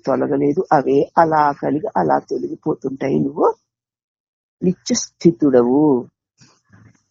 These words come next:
అంటే నువ్వు ఆత్మస్వరూపుడవు అని తెలుసుకొని ఏవి వచ్చి వెళుతున్నా వాటి, వాటి యొక్క ప్రభావానికి లోను కాకుండా ఉండగలగడమే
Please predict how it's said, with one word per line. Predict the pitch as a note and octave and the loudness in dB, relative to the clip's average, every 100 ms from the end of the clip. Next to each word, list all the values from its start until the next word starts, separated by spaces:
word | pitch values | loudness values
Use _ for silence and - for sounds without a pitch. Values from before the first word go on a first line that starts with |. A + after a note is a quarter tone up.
| _ _ _ _ | _ _ _ _
అంటే | - - - C4+ | -16 -16 -6 0
నువ్వు | C3+ C#3+ D4 A#4 - _ _ _ _ _ - A2+ | 0 2 0 0 -6 _ _ _ _ _ -14 -4
ఆత్మస్వరూపుడవు | A2+ - D#3+ E3 - C3 A#2+ C3 C3 C#3+ C3 C3 C#3 - | -4 -4 -4 -4 -2 0 2 2 0 0 0 0 0 2
అని | C#3 B2+ | 2 2
తెలుసుకొని | - A#2+ B2+ E3 F#3 A3 C#4+ - _ _ - | 2 2 2 -4 0 2 2 -4 _ _ 2
ఏవి | C3+ C3+ | 4 4
వచ్చి | C3 C3 - E3+ | 2 0 0 0
వెళుతున్నా | D3 B2+ - D3+ C3+ C#3+ G3+ - | 2 2 0 0 2 2 2 2
వాటి, | B2 A2 - - - _ _ _ _ _ _ _ _ | 2 2 -2 -10 -20 _ _ _ _ _ _ _ _
వాటి | C#3 B2+ - | -6 -6 -4
యొక్క | C#3 - | -6 -8
ప్రభావానికి | C3+ - C3 - F3+ F#3+ F3+ E3 | -10 0 0 4 2 2 -4 -6
లోను | C3 C3+ C#3+ | -4 -2 -2
కాకుండా | D3+ C3+ C3+ - C3+ C3+ | -4 -4 -4 -8 -6 -6
ఉండగలగడమే | C3+ C3 C3 B2 A#2+ A#2+ - A#2 C#3 | -6 -6 -6 -6 -6 -6 -8 -4 -4